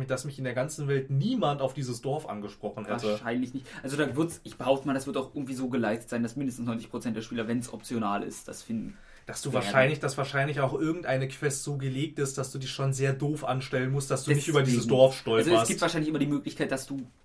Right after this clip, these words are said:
Speaker 2: einmal direkt im Zickzack dran vorbeigehst, weil
Speaker 1: Mhm.
Speaker 2: du da hinten was gesehen hast, was du eher ansehen willst. Ich vermute mal, normalerweise wird das schon genug geleistet sein. Sonst meinen größten Respekt, dann würde
Speaker 1: Ja,
Speaker 2: ich
Speaker 1: das
Speaker 2: den
Speaker 1: wär
Speaker 2: super
Speaker 1: sonst,
Speaker 2: finden.
Speaker 1: das wär sonst echt heftig. Aber ansonsten, also was das Spiel tatsächlich auch belohnt, ist, ähm,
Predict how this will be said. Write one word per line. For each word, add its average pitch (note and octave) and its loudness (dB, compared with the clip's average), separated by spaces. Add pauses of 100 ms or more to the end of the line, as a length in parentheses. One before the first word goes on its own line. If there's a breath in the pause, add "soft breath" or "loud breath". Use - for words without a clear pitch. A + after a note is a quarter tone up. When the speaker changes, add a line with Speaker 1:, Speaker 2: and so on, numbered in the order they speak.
(120)
Speaker 2:
einmal C#3+ 4
direkt C3 -6
im B2 -8
Zickzack D3+ -4
dran B2+ -2
vorbeigehst, B2+ -2
weil A#2+ 0
Speaker 1:
Mhm. C3+ 4 (200)
Speaker 2:
du - -12 (260 loud breath)
da B2+ -4
hinten B2+ 0
was B2 0
gesehen B2 0
hast, B2 -4
was B2 -4
du C3+ -2
eher A#2+ 0
ansehen A#2 0
willst. A#2+ -4 (360 soft breath)
Ich - -20 (220)
vermute C3 -4
mal, A#2 2
normalerweise G#2 0
wird A2 -6 (160)
das G#2+ -6
schon A#2 -4
genug C3 -4
geleistet A2+ 0
sein. B2 2
Sonst C#3+ -2 (100)
meinen B2 2
größten B2 -4
Respekt, A2+ -4
dann A2+ -2
würde A2 2
Speaker 1:
Ja, D#3 8
Speaker 2:
ich A2+ 4
Speaker 1:
das G#2+ 2
Speaker 2:
den A#2 0
Speaker 1:
wär C3+ 6
Speaker 2:
super A#3+ 2
Speaker 1:
sonst, - -4
Speaker 2:
finden. G#2 -6
Speaker 1:
das - -14
wär A2 -6
sonst G#3 0
echt - -6
heftig. E3 -2
Aber E3 2
ansonsten, G3 -2
also F3 0
was F3+ -2
das G#3 -8
Spiel G3+ -8
tatsächlich D#3+ -4
auch C3 2
belohnt, D3+ -4
ist, D#3 -6
ähm, D3 -2